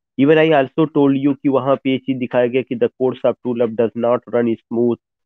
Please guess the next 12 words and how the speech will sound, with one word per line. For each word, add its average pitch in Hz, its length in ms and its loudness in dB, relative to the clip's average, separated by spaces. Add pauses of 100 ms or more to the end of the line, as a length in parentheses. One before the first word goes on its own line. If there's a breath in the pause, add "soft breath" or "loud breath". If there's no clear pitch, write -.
(200)
even 127 200 2
the 127 100 2
play 131 300 0
ends 123 260 0
with 120 140 -4
the 120 100 2
ringing 117 440 -2
bell 117 200 0
of 120 180 0
marriage 113 480 -2 (540)
and 139 140 0 (160)
means 226 300 0